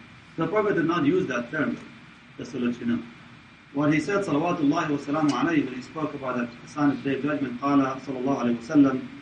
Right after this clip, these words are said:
يكون في آخر الزمان رجال معهم سياط كأنها أذناب البقر، يغدون في سخط الله ويروحون في غضبه. And at the end of the time, there will be men with whips like the tails of cattle. And he says that when they go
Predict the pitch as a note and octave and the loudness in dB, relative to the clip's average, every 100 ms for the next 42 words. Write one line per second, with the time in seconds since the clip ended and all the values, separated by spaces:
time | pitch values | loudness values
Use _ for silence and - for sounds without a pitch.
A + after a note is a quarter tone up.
0 | - - - D3 - F#3+ D3+ C3+ D3+ C#3+ | -20 -4 2 2 2 2 2 2 0 0
1 | C3+ A#2+ B2 C3 D3 B2 - - - - | -2 -2 2 4 4 4 0 -4 -18 -6
2 | B2+ C#3 E3+ E3 C#3+ A#2+ A#2+ - - - | 0 2 4 4 4 2 -2 -6 -18 2
3 | C#3 E3 D3+ C#3+ C3+ - C3 C3+ D3+ D3+ | 6 8 8 8 6 4 0 2 4 2
4 | C3+ C3 B2 C#3 D3+ C3+ B2+ B2+ A#2+ A#2+ | 0 -2 0 2 6 6 4 -2 -2 2
5 | C#3+ B2+ A#2+ C#3 C#3 - - - - - | 2 2 -2 -2 -2 -6 -14 -18 -20 -20
6 | - C3+ C3+ E3+ F#3+ E3+ D3+ - D#3+ D3+ | -6 0 2 4 4 4 0 -2 -6 -8
7 | - C#3 C#3+ C#3+ - - - - C3 B2+ | 0 4 4 2 -6 -16 -12 -4 0 2
8 | B2 A#2+ C#3 A#2+ A#2+ A#2+ G#2+ - - - | 0 4 4 4 0 -2 -2 -4 -12 -18
9 | - - - - C3+ C#3 C3+ D#3+ F3+ D#3 | -20 -20 -14 -2 2 2 2 0 0 0
10 | C#3+ C#3 D#3+ D3+ C#3 C3+ D#3+ C#3 C#3 C3 | -2 -4 -2 0 2 2 2 4 4 4
11 | C#3+ D#3+ B2 - - - D3 C#3+ C3+ G#3 | 0 0 0 -4 -10 -8 -2 0 2 0
12 | - C#3+ C#3+ C3+ - E3+ C#3+ C#3+ - C#3 | 0 0 0 0 -2 -2 -2 -2 -4 -6
13 | A#2 - - - - - - - - - | -6 -10 -18 -20 -20 -20 -20 -20 -20 -20
14 | - - - - D3 D#3+ - F#3+ D#3+ D3+ | -20 -20 -20 -4 2 2 2 0 2 2
15 | D3+ D3 D#3 F3+ F3 | 2 2 2 2 0